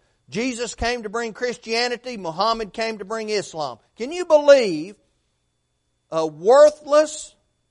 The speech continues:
individual make a statement putting Muhammad, who was a con artist,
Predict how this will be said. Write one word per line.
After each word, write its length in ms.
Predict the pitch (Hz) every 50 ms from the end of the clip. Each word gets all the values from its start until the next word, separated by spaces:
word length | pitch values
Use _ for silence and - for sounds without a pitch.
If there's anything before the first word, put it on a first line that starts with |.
| _ -
individual 840 | - 269 294 302 285 285 240 247 277 254 220 190 156 175 196 208 190
make 280 | 185 196 240 311 - -
a 100 | 311 233
statement 580 | - - - 190 160 151 - 135 147 185 220 _ _ _ _ _ _ _ _ _ _ _ _ _ _
putting 520 | - - 277 285 277 269 254 240 226 214 202 _ _ _ _ _ _ _ _
Muhammad, 800 | - 175 190 202 185 - - 277 302 311 311 262 220 220 233 226
who 180 | 214 220 220 220
was 220 | 202 208 185 160
a 80 | 190 185
con 400 | - - - 294 330 349 339 294
artist, 640 | 220 185 170 156 156 190 262 - - - _ -